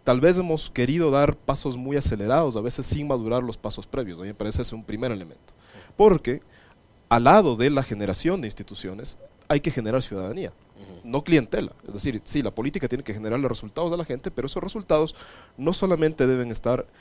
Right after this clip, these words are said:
Speaker 1: evidenciados, reflejados e impulsados por la necesidad de ganar una elección. Creo que ahí hay un primer elemento. Un segundo elemento es que, sin duda,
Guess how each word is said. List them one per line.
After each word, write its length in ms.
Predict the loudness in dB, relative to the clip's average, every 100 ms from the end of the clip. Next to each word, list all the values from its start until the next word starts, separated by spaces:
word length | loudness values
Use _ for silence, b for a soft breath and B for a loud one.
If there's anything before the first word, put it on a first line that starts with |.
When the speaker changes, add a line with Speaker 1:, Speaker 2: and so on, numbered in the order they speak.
| b b b
Speaker 1:
evidenciados, 840 | 6 8 6 4 6 6 8 6 6
reflejados 600 | 0 -4 -6 0 0 0
e 80 | -2
impulsados 680 | -4 -8 -10 -6 -2 -2 -4
por 140 | -8
la 60 | -8
necesidad 440 | -8 -6 -2 0
de 80 | 0
ganar 260 | -2 -6 -10
una 140 | -12
elección. 280 | -14 -16 -20
Creo 140 | -18 -4
que 80 | 0
ahí 60 |
hay 100 | 0
un 160 | -2 -10
primer 280 | -8 -4 -4
elemento. 340 | -6 -12 -12
Un 40 | -4
segundo 280 | -2 -2
elemento 340 | -2 -2 -2 -4
es 120 | -4
que, 120 | 4
sin 260 | 8 8 6
duda, 320 | -4 -4 -4